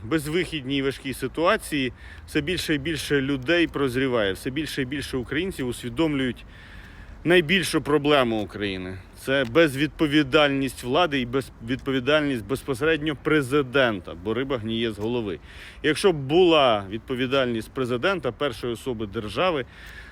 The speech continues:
за всі злочини, скоєні ним, за невиконання передвиборчих обіцянок, то ця відповідальність автоматично каскадом спускалась би на нижчі рівні, і тоді б в України був шанс. А так,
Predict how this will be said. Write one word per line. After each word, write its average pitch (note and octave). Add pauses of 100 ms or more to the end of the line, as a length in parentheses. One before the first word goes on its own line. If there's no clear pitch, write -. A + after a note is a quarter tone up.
(120)
за D3
всі G#3+
злочини, D#3+
скоєні C#3+
ним, C3+
за B2
невиконання D3
передвиборчих C3+
обіцянок, D#3
то -
ця F3
відповідальність D#3 (340)
автоматично E3+
каскадом D#3
спускалась C#3
би C3+
на C#3
нижчі D3+
рівні, D3 (340)
і E3
тоді D3
б D#3+
в D3
України C3
був B2
шанс. G2+
А A2+
так, A3+